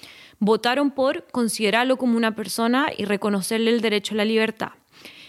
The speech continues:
Y Diana Fajardo había redactado una sentencia que reconocía esto, eh, estos aspectos de Chucho. Pero como al final esto no prosperó, ella,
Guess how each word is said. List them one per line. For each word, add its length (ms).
Y 340
Diana 400
Fajardo 640
había 320
redactado 800
una 380
sentencia 640
que 360
reconocía 800
esto, 520
eh, 300
estos 260
aspectos 460
de 120
Chucho. 340
Pero 160
como 180
al 80
final 320
esto 180
no 140
prosperó, 640
ella, 500